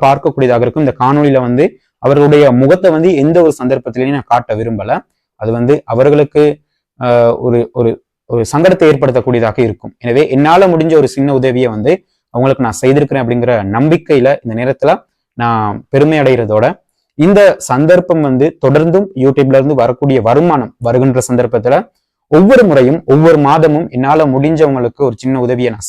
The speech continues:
செய்யணும்னு ஆசைப்படுறேன். அதற்கு உங்களுடைய ஒத்துழைப்பு, உங்களுடைய ஆதரவு, உங்களுடைய, ஆஹ், ஆசீர்வாதம் எப்பவுமே எனக்கு தேவைப்படுது. எனவே இந்த விடயங்களை இந்த நேரத்துல ஞாபகப்படுத்தி கொண்டு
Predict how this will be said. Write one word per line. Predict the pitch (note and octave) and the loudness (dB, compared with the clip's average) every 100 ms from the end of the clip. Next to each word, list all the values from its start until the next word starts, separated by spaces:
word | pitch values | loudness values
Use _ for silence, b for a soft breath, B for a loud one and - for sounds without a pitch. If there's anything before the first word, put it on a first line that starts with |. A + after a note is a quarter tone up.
| B2+ | -2
செய்யணும்னு | D3 D3+ C#3 | 0 0 -4
ஆசைப்படுறேன். | A2 G#2 G2+ A2 E3+ _ _ - | -8 -14 -10 -8 -10 _ _ -4
அதற்கு | C#3 C#3+ D3+ | -2 0 0
உங்களுடைய | C3+ C3 C#3 | 2 4 2
ஒத்துழைப்பு, | - F#3+ F#3 F#3 G#3 | 2 2 2 2 -2
உங்களுடைய | C#3 B2 A#2+ A#2+ | 0 -2 0 2
ஆதரவு, | A#2+ C#3 D#3+ D3 G3+ _ _ _ _ | 2 2 2 0 -2 _ _ _ _
உங்களுடைய, | C3 C#3 C#3 C#3+ C#3 A2+ G#2+ G#2+ _ _ _ | -2 0 2 4 4 2 -2 -10 _ _ _
ஆஹ், | G#2+ G#2 G2+ G#2+ - _ _ _ _ _ _ _ _ _ | -2 -2 -2 -6 -14 _ _ _ _ _ _ _ _ _
ஆசீர்வாதம் | C#3+ F3 G3+ D#3+ B2+ C#3 | 0 2 2 2 2 0
எப்பவுமே | B2 - D3 D3 | -2 2 2 2
எனக்கு | C#3 A#2 - | 0 -2 -2
தேவைப்படுது. | A#2+ A#2+ A2+ G2+ B2+ - | -2 -2 -4 -2 -4 -4
எனவே | A#2 A#2+ | -4 -2
இந்த | B2 A#2 | -2 0
விடயங்களை | B2 D3+ D3 | 0 2 2
இந்த | B2+ B2 | 0 -2
நேரத்துல | B2 B2+ | -2 -2
ஞாபகப்படுத்தி | A#2+ B2 C3+ B2+ A#2 A2+ | -2 -2 -2 -2 -8 -12
கொண்டு | - A2+ - | -8 -4 -4